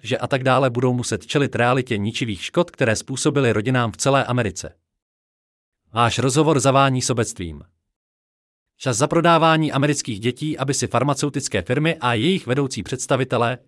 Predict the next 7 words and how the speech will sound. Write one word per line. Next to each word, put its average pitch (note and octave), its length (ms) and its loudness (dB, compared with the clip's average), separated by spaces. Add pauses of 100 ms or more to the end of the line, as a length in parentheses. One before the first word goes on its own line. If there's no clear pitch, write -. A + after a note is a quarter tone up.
jako A2+ 200 -4
jste B2 240 -2
vy, C#3 160 0 (200)
mohli A#2 260 0
namastit A#2 440 -2
kapsy, D3 360 -2 (140)
skončil. G#2 540 -4